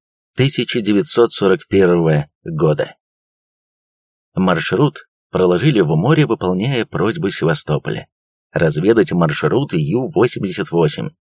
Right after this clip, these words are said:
которым они летают для минирования фарватеров.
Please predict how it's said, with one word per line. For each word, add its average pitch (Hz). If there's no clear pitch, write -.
которым 165
они 113
летают 139
для 87
минирования 98
фарватеров. 78